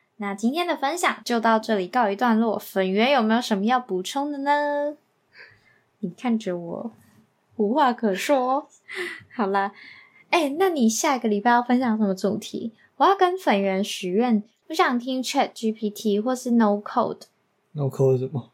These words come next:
Speaker 1: 就是以前不是写 code 都要是工程师，然后你要会很多代码。
Speaker 2: 你说他直接帮你。
Speaker 1: 对啊，有一阵子开始流行 low code，就是简化那个 code 啊。现在是很多不用会写，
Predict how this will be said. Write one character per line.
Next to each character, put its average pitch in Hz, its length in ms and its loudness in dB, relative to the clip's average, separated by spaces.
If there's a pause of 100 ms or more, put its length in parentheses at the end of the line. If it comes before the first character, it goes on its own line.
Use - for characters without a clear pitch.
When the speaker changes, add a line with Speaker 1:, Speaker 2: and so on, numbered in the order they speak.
Speaker 1:
就 311 80 -2
是 330 180 2
以 226 160 2
前 202 300 -2
不 208 80 -2
是 226 480 0
写 196 240 -2
code 202 320 -2
都 196 100 0
要 202 320 2
是 208 200 -8
工 190 240 -4
程 190 200 -4
师， 190 220 -8
然 185 100 -4
后 190 60 -2
你 190 80 -2
要 185 100 -6
会 226 120 0
很 135 80 4
多 143 160 4
代 - 0 -
码。 - 0 -
Speaker 2:
你 127 80 -4
说 - 20 -8
他 - 80 2
直 127 40 2
接 - 80 2
帮 120 280 -2
你。 151 180 -6 (220)
Speaker 1:
对 269 120 -2
啊， 294 340 0 (180)
有 190 180 4
一 208 60 0
阵 254 240 -2
子 208 80 -4
开 220 160 -4
始 208 120 0
流 185 200 0
行 185 240 -2
low 190 240 0
code， 214 280 -4
就 220 140 -4
是 208 240 0 (300)
简 196 180 -2
化 208 300 0
那 196 140 -2
个 190 180 -2
code - 400 -4
啊。 240 140 2
现 247 160 0
在 240 120 2
是 254 140 -2
很 220 160 0
多 185 160 0
不 190 140 -2
用 196 180 0
会 208 160 2
写， - 340 -6